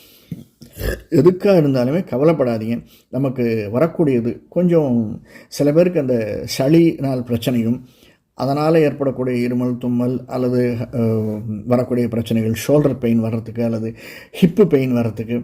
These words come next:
அந்த மாதிரி நரம்பு சம்பந்தப்பட்ட பிரச்சனைகள் வருவதற்கு சாத்தியக்கூறுகள் இருக்கு. அதை கொஞ்சம் கவனிச்சுக்கோங்க. நாம அதிகமா, என்னுடைய காணொளிகள் பார்க்குறவங்களுக்கு நிறைய தெரியும், நான் பிரச்சனைகள் அதிகமா சொல்வதில்லை. இருந்தாலுமே நாம் எடுக்கக்கூடிய முயற்சிகள்,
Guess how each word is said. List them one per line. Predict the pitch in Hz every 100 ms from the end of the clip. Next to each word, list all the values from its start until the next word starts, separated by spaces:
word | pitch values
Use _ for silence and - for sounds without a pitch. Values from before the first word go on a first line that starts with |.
| - - - _ - _ -
அந்த | 135 151
மாதிரி | 160 180 165 - 143
நரம்பு | 127 143 170
சம்பந்தப்பட்ட | 160 131 131 123 113 107
பிரச்சனைகள் | 110 - 139 123
வருவதற்கு | 117 113 110 107
சாத்தியக்கூறுகள் | 117 117 120 110 107 98
இருக்கு. | 101 - 131
அதை | 120 120
கொஞ்சம் | 117 110
கவனிச்சுக்கோங்க. | 107 135 143 127 110 107 110 - - - - -
நாம | - 127 127 123 120 -
அதிகமா, | 123 151 165 160
என்னுடைய | 135 127 127 120
காணொளிகள் | 123 151 165 135 120
பார்க்குறவங்களுக்கு | 135 143 139 120
நிறைய | 117 113 131 139
தெரியும், | 120 123
நான் | 117 113
பிரச்சனைகள் | 113 - 151 127
அதிகமா | 113 127 123
சொல்வதில்லை. | 117 120 120 117 113
இருந்தாலுமே | 123 139 160 135 170 254
நாம் | 143 139 120
எடுக்கக்கூடிய | 139 214 233 165 131
முயற்சிகள், | 117 147 233 247 214 165